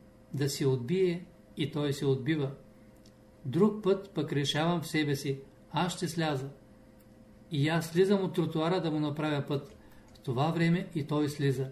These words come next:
Казвам: „Този е правия път.“ И тогава, за да му отворя път, аз се качвам, за да се разминем. Вие ще се учите да отстъпвате по закона на любовта. Някой идва насреща ви,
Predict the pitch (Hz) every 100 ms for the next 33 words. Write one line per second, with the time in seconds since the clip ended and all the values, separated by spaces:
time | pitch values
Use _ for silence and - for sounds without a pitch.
0 | - - - - - 139 143 147 139 135
1 | - - - - - - - - 143 190
2 | 214 202 180 165 151 143 143 135 - -
3 | - - - - - 151 135 139 139 160
4 | 160 135 135 131 123 - 139 170 196 208
5 | 202 - - 156 - 147 - 165 202 190
6 | 156 147 135 139 135 135 135 127 131 -
7 | - - - - - - - - 151 202
8 | 208 208 175 165 190 202 202 151 151 143
9 | 202 202 202 214 214 - - 139 143 147
10 | 156 147 139 135 135 - 147 139 131 -
11 | - - - - - - - 135 160 196
12 | 190 196 190 202 185 170 160 143 151 139
13 | 139